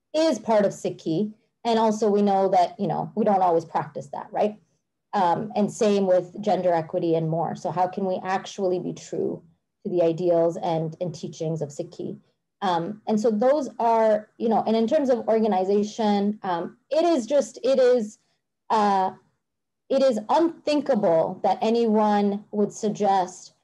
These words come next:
that, um, you know, the principles of seva, that the principles of Sikh social organization have not taken a lead role in the farmers' protest, right? The fact that we can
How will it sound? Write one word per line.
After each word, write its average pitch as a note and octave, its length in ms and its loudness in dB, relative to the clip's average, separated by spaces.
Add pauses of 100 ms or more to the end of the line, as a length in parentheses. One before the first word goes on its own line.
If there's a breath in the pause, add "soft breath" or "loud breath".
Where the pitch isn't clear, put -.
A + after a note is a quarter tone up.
(380)
that, G3+ 500 0 (180)
um, F#3+ 520 0 (260)
you G#3+ 100 -2
know, F#3 160 2
the G3 80 -4
principles A#3 540 0
of A3 80 -2
seva, G3+ 680 0 (220)
that F#3+ 200 -4
the F#3+ 140 0
principles G#3 920 0 (380 soft breath)
of F#3+ 240 2
Sikh B3 260 -4
social G#3+ 520 0
organization F#3 1000 -2 (260)
have G#3+ 200 2
not G3+ 220 0
taken G3+ 300 -2
a F#3+ 80 0
lead F3+ 340 0
role E3 340 2
in F3+ 100 -4
the E3+ 80 -4
farmers' D#3+ 480 -6
protest, - 540 -8
right? F#3+ 220 0
The - 80 -6
fact A3 600 -4 (420 soft breath)
that G#3+ 180 2
we G#3+ 240 2
can G3 600 0